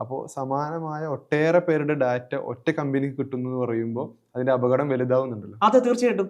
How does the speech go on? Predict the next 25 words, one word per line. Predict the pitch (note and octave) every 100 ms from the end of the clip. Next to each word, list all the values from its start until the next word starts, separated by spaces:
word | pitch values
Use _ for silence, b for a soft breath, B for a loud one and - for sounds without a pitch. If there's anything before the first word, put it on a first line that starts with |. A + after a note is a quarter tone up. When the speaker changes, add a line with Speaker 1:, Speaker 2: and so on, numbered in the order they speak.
| -
Speaker 2:
അതായത് | A#2 E3+ A3 B3+
ഈ | B3+ A3 G#3+ -
ഒ-, | F#3 F#3
ഒന്നിൽ | G#3+ G#3 G#3
ഇപ്പോ | F#3 F#3 A3 G3+
നമ്മളിപ്പോ | G3 G#3+ A3 A3 G#3+
പറഞ്ഞ | G3 G3
പത്ത് | G3 F#3 F#3+
പതിനൊന്ന് | F3+ F3 F3+ G3
കോടി | F#3+ F3
വേണ്ട, | E3 B2 G#2+ - _ _ -
ഒരു | B3
കോടി | C#4+ A#3 G3
ആൾക്കാരെ | E3 D#3 D#3
കിട്ടിയെന്ന് | D3 C#3 C#3 D3
വിചാരിക്കുക. | C#3+ A2+ A#2+ - _ _ _
ഒരു | F#3 C4
കോടി | A#3+ G#3+ A3
ആൾക്കാരുടെ | G3 E3 F3 D#3+ E3+ F#3 - E3
ഈ | F3
ഫിനാൻഷ്യൽ | E3+ D#3+ D3+ D#3 F#3
ഡാറ്റയിലേക്ക് | F3 D#3 D3+ D3 C#3+
ഇവർക്ക് | D3 D3+
ആക്സസ് | C#3 - C#3 D#3+
കിട്ടിയാൽ | C#3 C#3 C#3